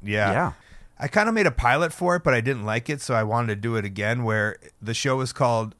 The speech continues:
Speaker 1: I Hate You, Colt Cabana, and I would take a stand-up comic to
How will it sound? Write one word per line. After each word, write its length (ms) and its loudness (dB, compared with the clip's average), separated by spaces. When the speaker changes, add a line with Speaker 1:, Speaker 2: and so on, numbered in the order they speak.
Speaker 1:
I 120 4
Hate 200 0
You, 120 -4
Colt 260 -2
Cabana, 640 -2
and 240 -4
I 140 2
would 160 -2
take 200 0
a 80 -2
stand-up 500 -2
comic 520 -2
to 460 -2